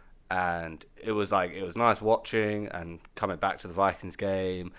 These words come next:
And then after half time, the Vikings game just disappeared. <laughs> Like, I shit you not,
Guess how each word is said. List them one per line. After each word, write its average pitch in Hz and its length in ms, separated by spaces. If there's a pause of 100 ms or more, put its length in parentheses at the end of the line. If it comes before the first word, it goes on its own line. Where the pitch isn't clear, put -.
(280)
And 110 200
then 120 260
after 139 300
half 117 200
time, 104 440
the 90 100
Vikings 104 380
game 95 200
just 95 240
disappeared. 104 600 (140)
<laughs> - 640 (560)
Like, - 200 (320)
I 117 100
shit 160 240
you 143 160
not, 131 400